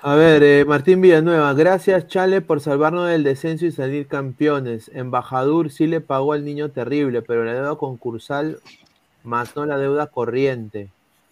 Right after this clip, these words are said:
Aquí en Perú nací, tierra de Roberto Chalé". Ahí está, un saludo. <laughs> Ahí está, el señor Martín, una, un abrazo. A ver, bueno, vamos a ir cerrando con esto, esto de acá que ha sido, pues... Eh,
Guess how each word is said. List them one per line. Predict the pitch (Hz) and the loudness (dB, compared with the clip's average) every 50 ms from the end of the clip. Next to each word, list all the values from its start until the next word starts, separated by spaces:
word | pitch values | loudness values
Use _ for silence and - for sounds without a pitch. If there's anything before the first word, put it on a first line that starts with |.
| _ _ _ _ _ _ - | _ _ _ _ _ _ -10
Aquí | - 117 117 - 165 165 | -8 -8 -6 -4 -4 -4
en | 165 165 160 | -4 -4 -2
Perú | 165 151 143 156 165 | 0 0 0 0 -2
nací, | 156 151 143 135 - - 170 170 170 170 160 160 - | -4 -6 -8 -8 -10 -8 -8 -8 -8 -8 -10 -8 -4
tierra | 151 156 156 156 156 151 | -4 -2 -2 -2 -2 -4
de | 143 135 | -4 -4
Roberto | 123 123 117 123 143 147 143 139 - 147 143 | -4 -4 -4 -4 -4 -4 -6 -6 -6 -8 -8
Chalé". | 139 - 113 107 113 123 131 127 117 107 98 _ _ _ _ 107 | -8 -12 -12 -8 -6 -6 -4 -6 -6 -10 -14 _ _ _ _ -18
Ahí | 104 104 | -16 -14
está, | 101 104 104 _ - 113 110 104 101 | -14 -16 -14 _ -6 -6 -6 -6 -6
un | 107 117 120 | -10 -14 -16
saludo. | 113 - 127 120 123 131 156 151 139 127 127 131 - | -14 -10 -6 -2 2 4 6 6 6 6 2 0 -2
<laughs> | - 151 135 131 135 156 147 127 117 117 | -2 -2 -2 -2 -4 -6 -10 -12 -14 -16
Ahí | 127 123 117 117 117 117 | -14 -14 -12 -12 -12 -12
está, | 110 107 _ - 113 110 | -12 -12 _ -10 -10 -10
el | 110 107 | -10 -8
señor | 113 113 113 113 120 123 | -8 -6 -6 -6 -6 -8
Martín, | 120 117 113 - 120 120 117 110 110 | -8 -8 -8 -8 -8 -8 -8 -10 -12
una, | 113 117 117 117 113 113 | -12 -10 -10 -10 -8 -8
un | 113 113 113 120 | -8 -10 -10 -10
abrazo. | 120 117 117 113 113 113 110 _ - 113 - _ _ _ _ _ _ _ _ _ _ _ | -10 -8 -8 -8 -8 -10 -12 _ -20 -20 -20 _ _ _ _ _ _ _ _ _ _ _
A | - 151 165 | -2 0 2
ver, | 170 165 165 | 2 4 4
bueno, | 180 180 170 160 | 2 2 2 0
vamos | 170 190 208 214 - | 0 -2 -2 -2 -2
a | 233 | -2
ir | 220 | -2
cerrando | 226 220 196 190 202 208 208 214 - | 0 0 0 0 0 -2 -2 -2 -2
con | 185 160 165 180 | -2 -2 0 -2
esto, | 190 180 - - 214 202 202 196 190 180 165 160 151 147 143 139 135 131 127 127 127 - | -4 -4 -4 -4 -2 0 2 2 2 2 2 2 0 0 0 0 0 0 0 -2 -4 -4
esto | - 160 156 - - 185 | -6 -8 -8 -6 -6 -4
de | 180 151 | -4 -4
acá | 135 135 - 160 170 165 156 | -4 -4 -6 -6 -6 -6 -6
que | - 151 139 135 135 | -4 -4 -2 -2 -2
ha | 139 143 | -2 -4
sido, | 139 - 160 160 160 151 | -4 -4 -4 -2 -4 -4
pues... | - - 165 165 156 160 - | -6 -6 -6 -6 -6 -6 -6
Eh, | 175 170 165 160 156 147 139 135 131 123 117 117 | -6 -4 -2 -2 0 0 -2 -2 -4 -6 -8 -10